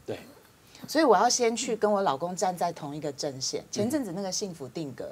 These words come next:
Speaker 2: 很多女性就在讲这个。
Speaker 1: 嗯哼哼。
Speaker 2: 如果我在这个家里面，不管我受到多少没有合理的对待，
Speaker 1: 嗯。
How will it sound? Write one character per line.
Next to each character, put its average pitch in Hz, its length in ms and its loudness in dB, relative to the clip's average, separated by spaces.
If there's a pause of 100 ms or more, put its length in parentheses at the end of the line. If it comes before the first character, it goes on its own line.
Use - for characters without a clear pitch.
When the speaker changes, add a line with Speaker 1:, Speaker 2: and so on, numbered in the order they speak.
Speaker 2:
很 156 140 -10
多 214 140 -2
女 165 180 -4
性 185 180 -8
就 170 140 -6
在 160 160 -4
讲 - 260 -12
这 123 200 -10
个。 - 200 -16
Speaker 1:
嗯 151 160 -2
哼 160 200 -4
哼。 147 120 -8
Speaker 2:
如 240 120 2
果 285 100 8
我 165 100 6
在 220 160 4
这 214 80 4
个 202 120 6
家 185 200 -2
里 156 80 -2
面， 175 160 -4
不 240 120 -2
管 202 120 4
我 117 120 -4
受 190 180 0
到 175 160 4
多 165 180 -2
少 143 260 -4 (280)
没 175 220 -2
有 147 240 4
合 160 260 -2
理 185 140 -2
的 104 160 -8
对 110 240 -2
待， - 260 -6
Speaker 1:
嗯。 - 80 -6